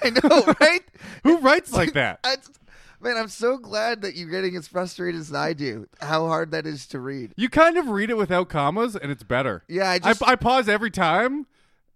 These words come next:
Speaker 2: <laughs> It just seems like the world's longest run-on sentence.
Speaker 1: I,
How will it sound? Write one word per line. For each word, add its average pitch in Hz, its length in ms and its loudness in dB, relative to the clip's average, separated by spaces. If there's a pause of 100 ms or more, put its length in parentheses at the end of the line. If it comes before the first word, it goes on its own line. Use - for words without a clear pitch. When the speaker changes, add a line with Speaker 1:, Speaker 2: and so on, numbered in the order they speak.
Speaker 2:
<laughs> - 140 -10
It 247 160 2
just - 260 -2
seems 202 240 -2
like 214 140 0
the 190 80 -4
world's 185 300 -2
longest 156 360 -6
run-on 131 300 -8
sentence. - 540 -12 (240)
Speaker 1:
I, 139 100 -12